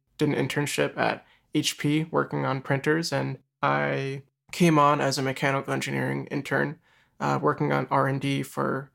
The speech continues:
experimental printers. And at the same time, we were handing off work to, um, a user experience design team that I eventually ended up doing half time with,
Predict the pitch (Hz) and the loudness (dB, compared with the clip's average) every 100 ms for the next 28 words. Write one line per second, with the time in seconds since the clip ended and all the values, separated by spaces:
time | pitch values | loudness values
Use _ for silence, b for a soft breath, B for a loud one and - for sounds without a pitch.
0 | _ - - 151 143 139 139 185 175 156 | _ -12 0 2 2 0 0 2 4 4
1 | 143 - - 139 139 139 - - 139 240 | 0 -6 -2 0 -2 -4 -6 -2 2 4
2 | 247 185 160 147 147 156 151 143 143 - | 4 4 4 2 0 0 0 0 -2 -4
3 | 151 143 - - 143 143 139 b b b | -4 -4 -4 -4 -2 -2 -4 b b b
4 | - 139 135 151 165 156 143 - 156 156 | -4 -2 2 4 4 4 0 2 2 4
5 | 151 135 131 - - 135 139 - 143 139 | 2 0 0 0 -4 -4 -4 -4 0 2
6 | 143 143 147 151 143 139 143 143 139 - | 2 2 0 0 0 0 -2 0 -2 -4
7 | _ _ _ 151 147 143 139 139 139 - | _ _ _ 0 0 0 -2 -4 -4 2
8 | 143 - - 139 135 135 131 131 - | 2 2 0 0 0 0 -2 -4 -12